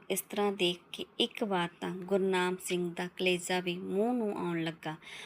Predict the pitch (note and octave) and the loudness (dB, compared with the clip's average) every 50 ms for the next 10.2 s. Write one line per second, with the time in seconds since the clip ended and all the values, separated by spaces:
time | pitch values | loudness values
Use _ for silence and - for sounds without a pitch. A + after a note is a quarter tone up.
0 | - - - - - D#4+ E4+ - - - A3+ A#3 C4 B3+ B3 A3+ G3+ G3 G3+ G#3 | -16 -12 -2 2 4 4 4 4 2 4 4 4 4 4 2 2 2 2 2 0
1 | G#3 - - - G#3 G3+ G3+ - G3 G3+ G3+ - G3 F#3 F#3 - - - G#3 G#3 | -2 -4 -4 -4 -4 -2 -2 -2 -2 -2 -2 -2 -4 -4 -4 -4 -2 -2 0 0
2 | G#3 F#3+ F#3 F3+ F3 F3 F#3+ F#3+ F#3+ G3 G#3 - - - F#3+ F3 F3 F3+ F#3+ F#3+ | 2 2 2 2 2 2 0 0 0 0 -2 -4 -4 -2 -2 0 0 0 0 -2
3 | F3 F3 - E3 E3+ - - - - - - _ - - C4 C4 C4 - A3+ - | -2 -4 -6 -8 -8 -8 -12 -16 -16 -18 -18 _ -2 0 0 0 0 0 -4 -2
4 | - - F#3 F3+ F3 F3 - F#3+ F3+ - - F3 F3 - - - F#3+ F#3 F3+ F#3 | 0 0 0 0 0 -2 -4 -8 -6 -4 -4 -4 -4 -4 -4 0 2 2 2 2
5 | F3+ - - G#3 G3+ G3 F#3 F3+ E3+ E3 D#3+ D3+ D3+ - - - - - - - | 0 -2 -4 -2 -2 0 0 0 0 -2 -2 -4 -8 -10 -14 -20 -20 -20 -14 -6
6 | - - B3+ C#4 D4 - A#3 A3+ A3+ B3 B3 - - G3+ F#3 - - F#3 F#3 G3 | 0 2 2 2 4 2 2 2 2 0 -2 -2 -4 -4 -4 -2 -2 -2 -2 -2
7 | - - - - - - - - - - - - - G3 F3+ G#3 G3 G3 G3+ G#3 | -6 -12 -20 -20 -20 -20 -20 -20 -20 -20 -18 -14 -6 2 4 6 6 6 4 2
8 | A3 G#3+ G3+ F#3 F#3+ G3 G3 G#3 G3+ G3 F#3+ F#3 F#3 F3+ F3+ F3+ F#3 F#3 F3+ F3 | 0 -2 0 2 2 0 0 0 0 2 2 2 2 0 -2 -4 -4 -6 -8 -4
9 | - G3+ G3+ G3 G3 G3 G3 G3 G3 F#3 F3+ E3+ - F#3 F3+ F3+ F3+ F3 F3 F3 | 0 2 4 4 4 2 0 0 0 -2 -2 -2 -2 -2 -2 0 -2 -2 -2 -2
10 | E3+ E3 E3+ | -2 -4 -6